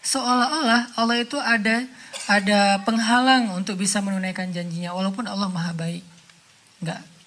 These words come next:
nggak ada penghalang. Kalau Allah sudah berjanji, pasti Allah tunaikan.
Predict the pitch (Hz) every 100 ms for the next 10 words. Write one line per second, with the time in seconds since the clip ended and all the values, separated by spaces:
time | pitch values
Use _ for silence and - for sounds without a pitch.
0 | _ 214 208 220 196 185 170 165 170 -
1 | _ _ _ _ - - 185 190 220 214
2 | 208 208 190 202 220 262 220 202 208 180
3 | 170 175 160 151 180 -